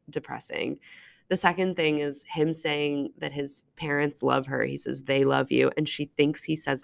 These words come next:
"I love you," and so she says, "I love you too." And he said, "Oh, I said they, but I do love you." And, like, just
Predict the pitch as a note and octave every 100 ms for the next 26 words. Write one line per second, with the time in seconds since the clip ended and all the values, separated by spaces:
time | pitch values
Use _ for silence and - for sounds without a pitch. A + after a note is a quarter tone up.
0 | - C#3 C#3 B2+ A#2+ B2 C3 - C#3+ C#3+
1 | - D3+ D3+ D3 - C#3 C#3 C3+ C3 -
2 | C#3+ B2+ C#3+ - - - E3 C#3+ C#3 C3+
3 | C3 - D3 C#3 - D3+ C#3 C#3 C3 C3
4 | - D3+ C3 C3+ C#3 C3+ C3 B2+ - B2+
5 | C3 - - - - G3 F3+ - - F#3
6 | -